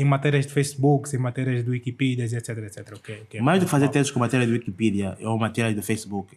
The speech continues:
Speaker 2: é fazer teses com base numa realidade que aqui não, não
Speaker 1: Que aqui não
Speaker 2: existe.
Speaker 1: existe, exato.
Speaker 2: Eu digo, eu digo assim, há, há cinco anos atrás, eu digo assim, "Olha,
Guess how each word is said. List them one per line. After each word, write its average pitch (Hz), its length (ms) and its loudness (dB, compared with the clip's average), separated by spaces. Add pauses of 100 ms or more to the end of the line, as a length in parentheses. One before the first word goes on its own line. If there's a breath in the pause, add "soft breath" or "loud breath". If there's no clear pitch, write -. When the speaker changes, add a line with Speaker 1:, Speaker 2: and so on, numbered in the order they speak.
(140)
Speaker 2:
é 147 80 0
fazer 135 280 2
teses 127 340 0
com 117 200 0
base 127 240 4
numa 131 160 4
realidade 120 320 0
que 127 100 -2
aqui 117 140 -4
não, 135 180 0
não 139 100 -2 (180)
Speaker 1:
Que 143 60 2
aqui - 20 2
não 127 80 2
Speaker 2:
existe. 127 120 4 (140)
Speaker 1:
existe, - 220 -12
exato. 101 220 -12 (340 soft breath)
Speaker 2:
Eu 131 140 2
digo, 139 260 4
eu 147 100 6
digo 151 140 6
assim, 117 320 2 (320)
há, 127 120 2
há 123 220 0
cinco 135 300 2
anos 123 160 2
atrás, 120 300 2
eu 123 40 2
digo 123 140 2
assim, 95 340 -4
"Olha, 117 400 2